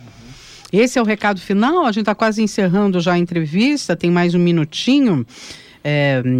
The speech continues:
da minha parte, acho que o Ferraz pode fazer mais alguma colocação, mas a minha parte é qual é o recado principal. Acho que é isso que o senhor deu, né? Quer dizer, a gente se alimenta bem, a gente se preocupa, é, em fazer, ou tem que se preocupar em fazer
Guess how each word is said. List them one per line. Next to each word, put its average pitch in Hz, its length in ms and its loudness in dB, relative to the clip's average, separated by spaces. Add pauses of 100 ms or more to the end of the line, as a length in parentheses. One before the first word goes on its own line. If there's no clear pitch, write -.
(200)
da 160 120 2
minha 185 220 2
parte, 202 460 0
acho 180 120 -6
que - 80 -4
o 170 40 2
Ferraz 151 340 -4
pode - 220 -6
fazer 143 180 -4
mais 147 160 0
alguma 175 240 0
colocação, 220 480 0
mas 233 140 2
a - 20 2
minha 226 160 0
parte 240 320 -2
é 214 60 2
qual 240 180 0
é 233 100 2
o 254 80 2
recado 254 380 0
principal. 240 500 0
Acho 247 140 -2
que - 60 0
é 320 60 2
isso 320 120 -2
que - 60 -10
o - 20 -10
senhor 392 100 -2
deu, 302 200 2
né? 277 100 2
Quer 247 80 -2
dizer, 202 80 0
a 196 60 0
gente 202 180 0
se 208 60 0
alimenta 202 420 2
bem, 269 300 2 (280)
a 208 60 -2
gente 208 140 0
se - 80 -12
preocupa, 202 560 -2 (500)
é, 170 220 2
em 180 100 2
fazer, 180 400 0 (260)
ou 165 200 2
tem 190 280 2
que 220 80 -4
se - 140 -6
preocupar 185 640 -4
em 185 140 0
fazer 170 520 0